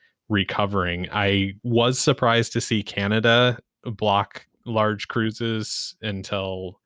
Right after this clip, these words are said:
uh, February of next year. And we may see them roll that back if things start to improve towards the fall.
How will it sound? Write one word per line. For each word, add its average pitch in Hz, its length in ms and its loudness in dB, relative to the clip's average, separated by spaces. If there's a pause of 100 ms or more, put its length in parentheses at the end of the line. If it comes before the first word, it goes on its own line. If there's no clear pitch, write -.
(540)
uh, 92 220 0 (460)
February 117 540 2
of 95 140 -2
next 98 420 -4
year. 113 500 0 (520)
And 113 180 2
we 107 140 4
may 107 180 2
see 110 220 0
them 104 240 0
roll 101 180 2
that 98 220 0
back 101 280 0
if 107 120 -4
things 101 320 -4
start 101 260 0
to 101 120 -6
improve 104 460 -4
towards 98 380 -4
the 92 140 -4
fall. 131 520 0